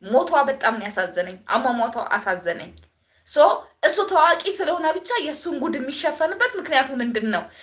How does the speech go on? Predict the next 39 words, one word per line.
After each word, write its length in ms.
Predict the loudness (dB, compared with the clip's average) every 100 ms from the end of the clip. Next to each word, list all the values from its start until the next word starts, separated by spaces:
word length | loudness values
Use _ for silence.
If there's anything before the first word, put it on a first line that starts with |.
| -6 0
ነገስ 320 | 2 4 6
አንዱ 220 | 4 4 0
ተነስቶ 380 | 0 0 -2 -4
ጢብ 260 | -2 -2 0
እህትን 420 | 4 4 4 -4 -6
ሲያደርግልህ፣ 720 | 0 0 0 -2 -4 -2 0
አንተ 240 | 0 2 0
ምን 180 | 0 -2
ሜዳ 180 | 0 2
ላይ 140 | 2 2
ሆነ 180 | -2
የምትለፈልፍ 580 | -4 -8 -6 -4 -4 -6
ሁላ 200 | -10 -2 0 2
ማለት 260 | 0 -2
ነው፣ 100 | -6
የምትለፈልፍ 540 | -6 -2 -2 -2 -6 -10 -10
ሁላ 260 | -10 0 0 2
ማለት 340 | 2 0 -6
ነው። 140 | -10 -10 -14 -20 0
ጢብ 200 | 2 2
ሲያደርግልህ 600 | 2 2 2 0 -4 -4 -4 -8 -10
ምንድን 300 | -6 -6 -4
ነው 120 | -4
የምትይው? 420 | -6 -10 -8 -8 -8 -12 _ _ _ _ -4
ምንድን 280 | -2 0 2
ነው 100 | 2
የምታወሪው? 560 | 0 2 4 4 0 -2
ምንድን 260 | -4 -4
ነው 120 | -4
የምትይው? 420 | -4 -6 -6 -8 -8 -14 0
አዘኑ 320 | 2 4 2 0
ቤትሽ 240 | -4 -6 -2
አይገባም። 380 | 0 0 -2 4
አዘኑ 280 | 4 4 0
ቤታችሁ 400 | -4 -2 -4 -4
ይግባ። 200 | -8 -4 -4 -4 -8
እውነት፣ 280 | -4 -4 -4 _ _
እውነት 280 | -4 -2 -2
እቺ 160 | -6